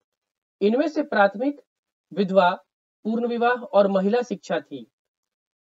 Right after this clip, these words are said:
समाज ने अठारह सौ अस्सी के दशक में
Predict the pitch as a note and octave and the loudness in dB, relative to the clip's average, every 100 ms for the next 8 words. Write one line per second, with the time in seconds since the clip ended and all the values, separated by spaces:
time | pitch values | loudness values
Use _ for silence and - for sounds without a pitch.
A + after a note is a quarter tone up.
0 | _ - F#3+ A3+ D#4 D#4+ C4+ G3+ G3 C4 | _ 0 2 4 4 2 0 0 0 0
1 | C#4+ C4+ G3+ F#3+ C4+ A#3 D#3+ F3 - _ | 0 0 0 -2 -10 -6 -4 -4 -8 _
2 | _ _ - F#3+ F#3+ C#4+ G#3+ F3 E3 | _ _ 0 2 4 0 2 0 0